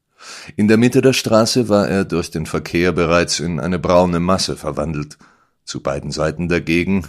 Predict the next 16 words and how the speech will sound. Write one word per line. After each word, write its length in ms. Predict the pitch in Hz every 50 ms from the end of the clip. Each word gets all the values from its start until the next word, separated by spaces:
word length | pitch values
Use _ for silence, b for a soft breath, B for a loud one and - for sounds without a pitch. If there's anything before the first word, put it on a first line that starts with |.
| - -
und 420 | - - 60 60 - - - - -
auf 180 | 58 - - -
den 220 | - 67 65 -
erhöhten 540 | - 71 69 - - 73 78 - - 76 73
Rändern 500 | 69 - 69 - - 85 78 76 76 71
der 100 | - 71
Fußsteige 720 | - - 104 110 98 90 - - - 65 76 78 85 95
lag 260 | 98 90 92 98 98
er 80 | 95 98
noch 180 | 107 107 104 -
so 240 | - 101 92 85
weiß, 400 | 76 76 78 78 73 - - -
wie 120 | 71 78 71
er 80 | 76
gefallen 540 | 80 - 87 - - 85 73 71 67 67 65
war. 280 | 62 64 64 - -